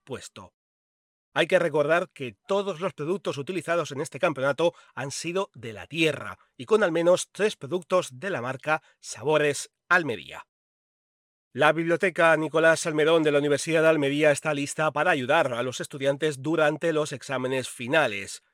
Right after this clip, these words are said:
Con el objetivo de brindar el máximo apoyo posible, la biblioteca ha implementado un horario extraordinario de apertura. A partir de ahora, las salas de estudio estarán abiertas todas las semanas,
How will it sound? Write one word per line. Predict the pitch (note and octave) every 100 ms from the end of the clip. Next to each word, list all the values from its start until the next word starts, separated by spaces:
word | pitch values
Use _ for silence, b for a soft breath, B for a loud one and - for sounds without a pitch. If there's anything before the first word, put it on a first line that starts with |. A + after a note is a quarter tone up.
| _
Con | _ D3
el | D#3
objetivo | C#3+ F3 G#3 F3+
de | E3
brindar | D3 D3+ F3
el | D3
máximo | D3+ - D3+
apoyo | C#3+ E3+ E3
posible, | D#3 D3 C#3 D#3 G3
la | C#3 A2+
biblioteca | A2 A2 A2+ G3 C#3
ha |
implementado | B2 D3 C3+ A#2+ C3+ D3+ b b
un | E3 F3+
horario | E3 C3 D#3 F3
extraordinario | - - F3+ D3 B2+ B2 C3+ C#3+
de | F3+ C3+
apertura. | F3 C3+ G#2+ - F2 E2 - _ _ _ _
A |
partir | C#3+ D3 F3+ F3
de |
ahora, | E3+ E3 F3 F3+
las | E3 C3+
salas | E3+ D#3+
de | D3
estudio | - D#3
estarán | D#3+ C#3 C#3 C#3
abiertas | C3 C3 D#3+ C#3+
todas | - G3 D#3+
las | B2
semanas, | C3 E3 D#3+ A2+